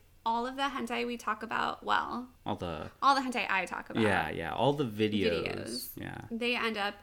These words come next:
Speaker 1: on a playlist on that page, and we added body transfer. So it has two parts: part one and two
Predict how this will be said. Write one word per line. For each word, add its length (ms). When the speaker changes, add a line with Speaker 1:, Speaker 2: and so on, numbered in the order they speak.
Speaker 1:
on 140
a 40
playlist 600
on 120
that 200
page, 480
and 380
we 220
added 580
body 280
transfer. 680
So 180
it 140
has 260
two 180
parts: 380
part 200
one 140
and 120
two 280